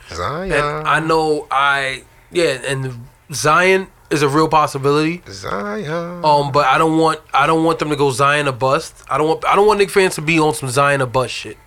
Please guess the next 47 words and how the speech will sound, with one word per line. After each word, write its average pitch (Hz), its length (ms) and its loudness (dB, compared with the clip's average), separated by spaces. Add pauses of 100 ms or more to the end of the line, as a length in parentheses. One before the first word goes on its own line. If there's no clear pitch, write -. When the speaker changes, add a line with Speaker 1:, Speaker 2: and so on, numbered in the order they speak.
(160)
Speaker 2:
Let's 135 160 -8
be 135 140 -6
real, 127 280 -6 (520)
because 147 480 0 (260)
there's, 156 360 2 (160)
um, 135 720 0 (640)
I 127 60 2
also 175 200 2
feel 175 180 0
like 160 160 2
there's 143 300 -2
other 165 200 2
guys 143 460 2
that's 131 260 -2
in 139 180 -10
the, 127 320 -4
in, 139 180 -6
in 127 140 -8
the 131 80 -6
draft 135 340 -2
that 120 160 -4
even 143 240 -8
if 135 140 -8
we 135 80 -10
do 143 180 -6
land 147 240 0
in 135 80 -4
the 127 60 -10
spot 143 300 0
where 135 100 -2
we 131 80 -10
could 131 120 -10
get 131 160 -2
him, 117 140 -8 (340)
I 139 140 2
like 147 220 0
a 165 60 2
R 139 260 2
J 156 180 0
Barrett. 156 460 0 (1080)
Um, 127 720 -4 (140)
you 151 180 -4
know, 147 420 2 (260)
it's 151 140 -2
crazy 165 300 0
'cause 135 160 -2
Zion 147 760 2